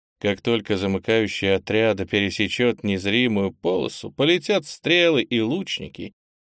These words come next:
будут их первыми жертвами. Дальше начнется поножовщина, и тут самое важное — не дать его величеству случайно попасть под раздачу.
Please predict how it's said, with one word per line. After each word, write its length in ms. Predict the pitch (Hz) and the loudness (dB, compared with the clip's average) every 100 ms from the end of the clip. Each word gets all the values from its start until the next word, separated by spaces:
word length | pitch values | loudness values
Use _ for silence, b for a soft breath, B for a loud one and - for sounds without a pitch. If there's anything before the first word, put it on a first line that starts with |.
| - | -6
будут 360 | 151 208 202 214 | -2 0 -2 -2
их 200 | 98 - | -4 -2
первыми 520 | 107 107 110 113 127 | 0 2 2 0 -4
жертвами. 800 | 113 95 90 90 - 87 82 - _ _ _ - | -4 -2 -2 -4 -8 -10 -12 -16 _ _ _ -2
Дальше 400 | 104 151 147 139 | 2 2 2 0
начнется 540 | 120 - 127 143 127 | 0 0 -2 -2 -4
поножовщина, 1040 | 107 123 117 110 110 123 - - 87 - - | 0 2 4 2 2 0 -2 -8 -8 -10 -2
и 120 | 160 | -2
тут 220 | 160 220 | 0 -4
самое 360 | - 190 165 131 | 0 2 4 4
важное — 540 | 151 175 117 127 120 | 4 2 2 2 2
не 160 | 107 110 | 2 2
дать 260 | 117 113 - | 2 2 0
его 220 | 107 113 | 0 2
величеству 540 | 107 135 131 - 123 | 0 0 -4 -4 -6
случайно 640 | - 110 104 143 143 135 123 | -4 -4 -2 0 2 2 0
попасть 500 | 131 123 151 143 - | 0 2 0 0 0
под 180 | 147 | 0
раздачу. 560 | 156 170 147 - - | 2 0 0 -4 -6